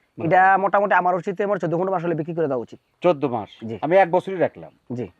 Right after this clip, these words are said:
Speaker 2: তার মানে মাসে কিন্তু আপনি আশি হাজার।
Speaker 1: জি।
Speaker 2: আমি যদি এক মাসে গুণন দেই, এক মাস হলে কয় দিন? তিরিশ দিন।
Speaker 1: জি।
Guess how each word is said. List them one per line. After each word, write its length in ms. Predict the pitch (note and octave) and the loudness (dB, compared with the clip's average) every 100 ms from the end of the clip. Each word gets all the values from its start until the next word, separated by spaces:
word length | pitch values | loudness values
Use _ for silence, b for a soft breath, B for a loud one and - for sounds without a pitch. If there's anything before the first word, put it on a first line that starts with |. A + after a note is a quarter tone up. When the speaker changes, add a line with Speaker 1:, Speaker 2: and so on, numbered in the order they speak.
| _ _ _ - | _ _ _ 0
Speaker 2:
তার 100 | D3 | 2
মানে 140 | F3 | 2
মাসে 280 | E3+ D#3+ F3+ | 2 2 0
কিন্তু 200 | G3 G3 | -2 0
আপনি 140 | G3 | 0
আশি 180 | F#3 G3 | 0 2
হাজার। 260 | F#3 G#2+ F2 - | 2 0 -10 -10
Speaker 1:
জি। 180 | C3 G#2 - _ - | -8 -8 -10 _ -4
Speaker 2:
আমি 180 | B2+ D#3 | -2 0
যদি 140 | F3+ | 2
এক 160 | F3 D#3 | 2 2
মাসে 220 | E3 F#3+ | -2 -2
গুণন 320 | F#3 F3+ C#3 | -2 -2 -2
দেই, 200 | A#2+ D3+ | -4 -2
এক 120 | D#3+ D#3+ | -2 -2
মাস 200 | D#3 F3+ | -4 -2
হলে 120 | F3 | 0
কয় 120 | E3+ | 0
দিন? 260 | D3+ F#3+ G3+ _ _ | 0 -4 -8 _ _
তিরিশ 280 | A3 G3+ C3+ | -4 -4 -4
দিন। 300 | G#2+ E2+ A2+ | -8 -12 -10
Speaker 1:
জি। 200 | A2+ F#2 | -8 -8